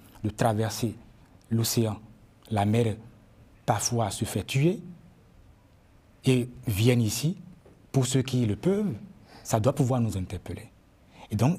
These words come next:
il est de notre responsabilité, à nous, tous, Africains et amis de l'Afrique, de faire en sorte que nous puissions trouver des solutions purement africaines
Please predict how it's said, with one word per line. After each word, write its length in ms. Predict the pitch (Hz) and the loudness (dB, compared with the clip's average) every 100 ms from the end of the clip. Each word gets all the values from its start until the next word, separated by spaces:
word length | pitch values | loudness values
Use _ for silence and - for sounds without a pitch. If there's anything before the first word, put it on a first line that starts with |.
| - | 2
il 160 | 131 | 4
est 40 | 123 | 4
de 120 | 107 | 4
notre 240 | 139 185 | 4 4
responsabilité, 920 | 117 117 110 - 101 101 101 123 139 131 | 2 0 -4 -4 -4 -2 -4 -4 -6 -6
à 100 | 110 | -4
nous, 280 | 98 123 240 - | 0 2 0 -2
tous, 280 | - 175 - - - | -2 0 -4 -10 -4
Africains 460 | 127 135 120 160 151 | 0 0 0 0 0
et 100 | 123 | 2
amis 360 | 113 185 262 - - - - | 4 2 2 -4 -16 -20 -14
de 220 | 110 95 | -10 -6
l'Afrique, 420 | 98 92 131 143 135 131 - - - | -4 -4 -6 -4 -4 -6 -16 -20 -8
de 100 | 95 | -4
faire 220 | 95 175 156 | 0 2 2
en 80 | |
sorte 200 | 123 - | 2 0
que 60 | - | 0
nous 100 | 117 | 0
puissions 260 | - 110 120 | -2 -4 -4
trouver 360 | - 101 117 - - - | -4 -4 -4 -8 -16 -8
des 200 | 92 95 | -4 -4
solutions 560 | 117 101 - 120 123 123 | -2 -4 -4 -4 -4 -4
purement 380 | 110 101 107 104 - - | -4 -2 -2 -4 -8 -8
africaines 560 | 110 - 101 110 117 | -6 -4 -4 -4 -4